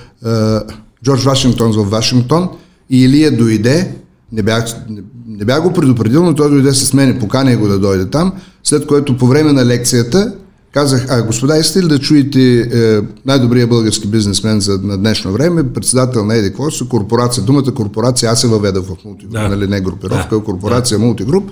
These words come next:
Speaker 2: Ето,
Speaker 1: Илия взе
Speaker 2: групировка
Speaker 1: думата
Speaker 2: си е някаква българска такава принизителна
Speaker 1: И, Илия взе
Speaker 2: квалификация.
Speaker 1: думата и говори около петнайсет минути и го слушаха, ръкопляскаха му, задаваха му въпроси, защото хората се интересуваха от икономическите реалности на България.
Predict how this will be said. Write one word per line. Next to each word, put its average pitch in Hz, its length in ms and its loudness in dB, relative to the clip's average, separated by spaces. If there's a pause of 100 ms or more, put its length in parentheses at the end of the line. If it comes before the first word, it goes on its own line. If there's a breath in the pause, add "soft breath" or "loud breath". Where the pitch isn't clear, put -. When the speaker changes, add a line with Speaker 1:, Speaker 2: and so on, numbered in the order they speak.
(140)
Speaker 2:
Ето, - 340 -6
Speaker 1:
Илия 165 300 4
взе 135 120 2
Speaker 2:
групировка 160 440 2
Speaker 1:
думата 175 140 2
Speaker 2:
си - 160 0
е 147 40 4
някаква 156 320 0
българска 127 580 0
такава 104 500 -2
принизителна 117 680 2
Speaker 1:
И, - 40 4
Илия 160 300 4
взе 147 200 2
Speaker 2:
квалификация. 160 100 0
Speaker 1:
думата 156 380 2
и 175 80 4
говори 143 380 4
около 127 340 2
петнайсет 120 540 2
минути 101 440 0
и 165 100 4
го 110 140 2
слушаха, 135 520 0
ръкопляскаха 110 680 -4
му, 151 80 2
задаваха 117 440 0
му 127 100 4
въпроси, 120 260 0
защото - 240 -2
хората 143 280 0
се 147 80 2
интересуваха 156 640 2
от 156 160 0
икономическите 139 640 2
реалности 107 400 -2
на 87 80 -6
България. 60 480 -6